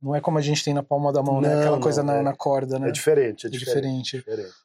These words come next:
Speaker 1: Bom, menos mal, né? Porque
Speaker 2: É.
Speaker 1: então não é uma coisa física, você pode se tratar, né? E o
Speaker 2: Sim.
Speaker 1: fono, que é a pessoa que vai
Speaker 2: A
Speaker 1: fazer
Speaker 2: fono,
Speaker 1: isso?
Speaker 2: é, exatamente. O trabalho é feito exatamente com terapias de fono, e não são poucas. Eu fiquei quase um ano em terapia, fazendo terapias, né,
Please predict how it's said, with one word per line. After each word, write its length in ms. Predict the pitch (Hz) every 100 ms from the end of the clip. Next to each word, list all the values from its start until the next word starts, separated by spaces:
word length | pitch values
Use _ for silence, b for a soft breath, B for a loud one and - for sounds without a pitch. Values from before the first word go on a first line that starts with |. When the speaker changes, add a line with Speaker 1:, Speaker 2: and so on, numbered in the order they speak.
| _
Speaker 1:
Bom, 180 | 208 160
menos 240 | 135 165
mal, 220 | 190 170
né? 100 | 147
Porque 280 | 139 139 131
Speaker 2:
É. 40 | -
Speaker 1:
então 220 | 101 147
não 60 |
é 40 | 156
uma 120 | 165
coisa 180 | 165 156
física, 320 | 156 151 165
você 100 | 170
pode 320 | 170 160 165
se 160 | 160 -
tratar, 320 | 180 180 151
né? 160 | 143 143
E 100 | 160
o 40 |
Speaker 2:
Sim. 280 | 165 151 139
Speaker 1:
fono, 300 | 131 220 196
que 160 | - 151
é 40 |
a 80 | 139
pessoa 320 | - - 147
que 140 | 139 131
vai 340 | 139 135 127
Speaker 2:
A 60 | -
Speaker 1:
fazer 180 | 127 135
Speaker 2:
fono, 300 | 151 180 170
Speaker 1:
isso? 20 |
Speaker 2:
é, 140 | 135
exatamente. 720 | 123 113 120 170 147 113 -
O 40 | 113
trabalho 460 | 120 110 117 139
é 40 | 135
feito 360 | - 131 139
exatamente 600 | 127 131 135 135 120 127
com 160 | - 151
terapias 560 | 170 180 180 180 190
de 80 | 175
fono, 360 | 180 165 165 131
e 60 |
não 160 | 127 185
são 180 | - 226
poucas. 540 | - 190 160 117 - - _ _ _ _ _
Eu 240 | 123 131
fiquei 540 | 127 - 120 143 185 165 -
quase 340 | 143 170 170
um 140 | 233
ano 300 | 160 196 165
em 80 | 123
terapia, 560 | 110 113 107 - 110 110
fazendo 380 | - 104 104 104
terapias, 600 | 117 104 104 104 98
né, 100 | 90